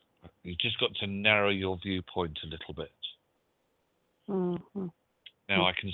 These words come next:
Speaker 1: see you writing. Um, there's a, a copious writing going on, lots and lots of writing going on. Um,
Speaker 2: So that's what I
Speaker 1: but
Speaker 2: wanna
Speaker 1: I
Speaker 2: do.
Speaker 1: also
Speaker 2: That's what I wanna do. That's what I'm supposed
Speaker 1: Right.
Speaker 2: to be doing. And so that's where
Speaker 1: Yeah.
Speaker 2: the, the, like, the,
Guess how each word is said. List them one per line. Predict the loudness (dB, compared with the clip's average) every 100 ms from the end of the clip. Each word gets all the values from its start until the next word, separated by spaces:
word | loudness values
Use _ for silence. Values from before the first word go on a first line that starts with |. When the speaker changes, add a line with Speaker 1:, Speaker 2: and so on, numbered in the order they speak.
| -2
Speaker 1:
see |
you | -2 -2 -2
writing. | 0 0 0 0 0 -4 -6
Um, | -2 0 0 -4 -4
there's | -2 -2
a, | -6 -14 -18
a | -18 -18 -16 -18 -20 -14 -4
copious | 0 0 -2 -4 -4
writing | -4 -4 -6 -10 -12 -8
going | -6 -6 -8
on, | -14 -6
lots | -4 -2 -4
and | -6
lots | -10 -10
of |
writing | -10 -10 -10 -12
going | -12 -18 _ _ _ _ -20 -20 -20 _ -6
on. | -2
Um, | 8
Speaker 2:
So | 12
that's | 12 10 8
what | 8
I |
Speaker 1:
but | 10
Speaker 2:
wanna | 8 6
Speaker 1:
I | 6
Speaker 2:
do. |
Speaker 1:
also | 6 2 0
Speaker 2:
That's | -4 -4 -6
what | -2
I | 0
wanna | 0 -2 -6
do. | -12 -16 -12
That's | -8 -8 _
what | -12
I'm | -12 -12
supposed | -8 -8 -8
Speaker 1:
Right. | -12
Speaker 2:
to |
be | -12
doing. | -10 -8 -6 -8
And | -8
so | -6
that's | -6 -4
where | 0 2 2 -2 -4
Speaker 1:
Yeah. | -4 -4 _ -4
Speaker 2:
the, | -2 -2 _ _ -2
the, | 2 2
like, | 2 2 0
the, | -8 -2 0 0 -2